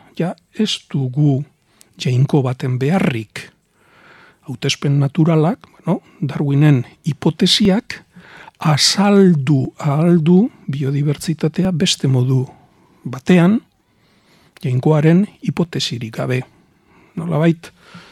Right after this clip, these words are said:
bueno, beste alor batean, baina Laplacek Napoleoni momentu batean, bere munduaren, vamos, e, unibertsoaren eskeman,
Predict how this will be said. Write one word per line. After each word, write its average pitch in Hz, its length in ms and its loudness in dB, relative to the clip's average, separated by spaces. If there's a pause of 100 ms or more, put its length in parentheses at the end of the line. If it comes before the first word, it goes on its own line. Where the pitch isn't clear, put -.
(140)
bueno, 135 180 -8
beste 151 320 -8
alor 139 360 2
batean, 170 380 0
baina 160 300 4 (100)
Laplacek 143 1300 -2 (720)
Napoleoni 156 920 2
momentu 131 340 -4
batean, 160 520 0 (220)
bere 131 440 -6 (180)
munduaren, 131 800 -2 (160)
vamos, - 460 -12 (140)
e, 139 360 -10
unibertsoaren 147 800 -2
eskeman, 175 520 0